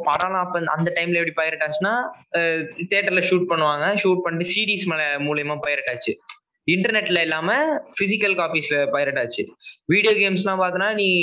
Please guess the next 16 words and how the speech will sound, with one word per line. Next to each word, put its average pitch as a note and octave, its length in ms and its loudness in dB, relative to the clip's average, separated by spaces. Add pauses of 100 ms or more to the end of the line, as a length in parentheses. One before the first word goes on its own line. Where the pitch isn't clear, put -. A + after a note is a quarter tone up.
(560)
PlayStation F#3+ 520 2
கேம்ஸா D#3+ 320 0
இருக்கட்டும், D#3 380 0
பி F#3 140 0
சியா F3 260 0
இருக்கட்டும், D3 400 -2 (460)
எல்லாமே G#3+ 380 -2
வந்து G3+ 280 2
சி A3+ 160 -2
டிஸ்ல G3 260 -2
கிடைச்சிரும் C3+ 400 -2
உனக்கு. A#2 240 -2 (120)
இருபது E3 300 2
ரூபா, E3+ 160 4
முப்பது D3 340 0
ரூபா. D3 120 2